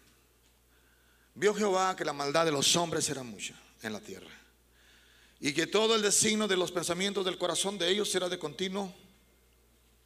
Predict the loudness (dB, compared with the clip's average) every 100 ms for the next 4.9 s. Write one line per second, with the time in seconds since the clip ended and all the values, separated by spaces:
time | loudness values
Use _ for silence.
0 | _ _ _ _ _ _ -6 -2 0 0
1 | -2 -2 -6 -8 -14 -20 _ _ _ _
2 | _ _ _ _ -2 -2 -2 -6 -4 -4
3 | -2 -4 -4 -6 -10 -10 -10 -8 -10 -10
4 | -18 -16 -14 -12 -12 -12 -12 -16